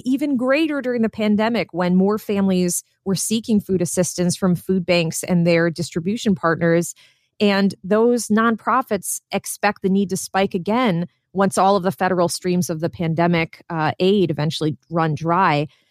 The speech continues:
And, um, the Greater Cleveland Food Bank in Providence House, which is a crisis shelter for children, told me that they have fielded so many requests for these personal items during the pandemic at Providence House.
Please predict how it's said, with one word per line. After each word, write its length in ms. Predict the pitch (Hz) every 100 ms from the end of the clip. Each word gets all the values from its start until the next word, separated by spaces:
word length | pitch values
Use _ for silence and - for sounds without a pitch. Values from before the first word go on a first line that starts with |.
| _ _ -
And, 340 | 247 240 233
um, 280 | 233 226 220 -
the 280 | 254 - 247
Greater 260 | 311 403
Cleveland 400 | 320 302 247 226
Food 180 | - 226
Bank 240 | 220 208
in 120 | 202 175
Providence 560 | 196 190 185 180 175
House, 360 | - 170 170 -
which 200 | 180 -
is 80 | 165
a 60 |
crisis 440 | - 196 180 - 175
shelter 300 | 170 165 165
for 160 | 170
children, 600 | - - 175 165 160 165 85 _ _ -
told 220 | 269 262
me 80 | 262
that 240 | 220 202
they 180 | 208 226
have 160 | 226 196
fielded 420 | - 220 214 202
so 400 | - - 247 262
many 240 | 254 226
requests 440 | 196 180 - 170 -
for 100 | 185
these 180 | 170 -
personal 540 | - 185 180 175 165
items 380 | - 165 160 -
during 180 | 170 165
the 80 |
pandemic 680 | 170 170 160 160 165 160 165 - _
at 140 | - -
Providence 440 | 233 240 220 202
House. 380 | - 180 180